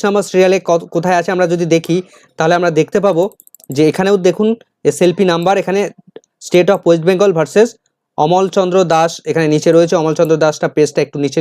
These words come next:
চলে এসছে। যাই হোক, তো মামলাটিকে বর্তমানে ওভার করা হয়েছে, অর্থাৎ শুনানি প্রক্রিয়া ইতিমধ্যে কমপ্লিট হয়ে গেছে। মানে হয়েছে কি হয়নি সে বিষয়টা তো বোঝা যাচ্ছে না, কিন্তু ওভার করে ফেলেছে। তো বর্তমান স্ট্যাটাসে আমরা চলে এসেছি মামলাটির ডায়েরি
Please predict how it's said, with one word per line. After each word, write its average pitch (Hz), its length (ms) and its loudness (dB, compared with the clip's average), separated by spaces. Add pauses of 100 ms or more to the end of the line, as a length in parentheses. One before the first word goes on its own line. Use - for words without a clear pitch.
চলে 160 220 4
এসছে। 165 200 -2 (380)
যাই 160 180 2
হোক, 165 120 -2 (420)
তো 202 40 2 (100)
মামলাটিকে 214 380 0 (100)
বর্তমানে 214 280 0 (100)
ওভার 180 220 0 (100)
করা 208 200 2
হয়েছে, 202 200 -2 (640)
অর্থাৎ 175 240 0 (280)
শুনানি 190 340 2
প্রক্রিয়া 196 320 2
ইতিমধ্যে 190 380 0
কমপ্লিট 175 320 -2
হয়ে 190 140 4
গেছে। 185 160 0 (300)
মানে 202 200 2
হয়েছে 208 280 2
কি 247 120 0
হয়নি 233 280 0
সে 233 120 2
বিষয়টা 214 280 2
তো 220 100 0
বোঝা 190 200 2
যাচ্ছে 190 240 0
না, 233 60 2 (240)
কিন্তু 208 220 2
ওভার 190 240 -2
করে 190 160 2
ফেলেছে। 180 220 0 (260)
তো 202 140 2
বর্তমান 262 260 0 (120)
স্ট্যাটাসে 247 340 0
আমরা 247 180 4
চলে 214 160 4
এসেছি 214 160 -4 (100)
মামলাটির 196 380 0
ডায়েরি 165 200 0